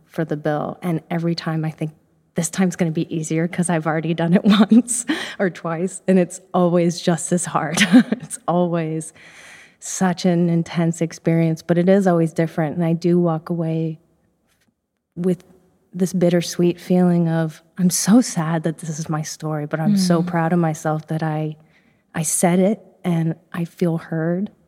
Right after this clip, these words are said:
Speaker 1: And that was what was the most gratifying thing for me throughout the process was I definitely had people, uh, try to block us, come up against us. I've had,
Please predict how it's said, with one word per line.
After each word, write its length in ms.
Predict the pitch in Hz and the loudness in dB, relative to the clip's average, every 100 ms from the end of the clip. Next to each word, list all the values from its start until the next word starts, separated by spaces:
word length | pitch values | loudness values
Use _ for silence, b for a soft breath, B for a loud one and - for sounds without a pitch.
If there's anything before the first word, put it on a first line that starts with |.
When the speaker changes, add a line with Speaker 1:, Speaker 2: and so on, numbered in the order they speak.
| - | -4
Speaker 1:
And 440 | 180 170 165 170 - | -2 0 -2 -4 -8
that 240 | 165 165 208 | -8 -6 -2
was 260 | 196 180 180 | 0 -2 -4
what 280 | 165 - | -6 -6
was 200 | 170 156 | -8 -8
the 100 | - | -6
most 720 | 165 160 165 160 160 - _ _ _ _ _ _ | -6 -4 -4 -6 -8 -16 _ _ _ _ _ _
gratifying 800 | 175 170 170 165 180 170 170 170 | 0 0 0 -2 -2 0 0 -2
thing 400 | 170 165 170 170 | -4 -4 -4 -6
for 220 | - 165 | -10 -8
me 360 | 160 165 165 165 | -6 -4 -4 -4
throughout 400 | 170 160 156 175 | -6 -8 -6 -10
the 60 | |
process 640 | 165 165 160 - 160 156 170 | -10 -10 -10 -8 -10 -8 -6
was 240 | 156 - - | -8 -8 -12
I 60 | |
definitely 460 | 165 196 202 185 170 | -2 0 2 0 0
had 260 | 170 160 - | -2 -6 -4
people, 520 | 170 170 160 160 160 B B B B _ _ | -6 -2 -2 -2 -6 B B B B _ _
uh, 340 | 160 147 147 147 - _ _ _ _ _ _ | -10 -8 -10 -12 -18 _ _ _ _ _ _
try 200 | - 170 | -6 -4
to 40 | 160 | -4
block 380 | 151 151 170 190 | -2 -2 0 0
us, 220 | 196 - | -2 -2
come 180 | - 160 | -2 -2
up 140 | 156 | -2
against 380 | 156 147 156 190 | -6 -6 -6 -4
us. 120 | 170 | -6
I've 120 | 151 | -8
had, 120 | 147 | -8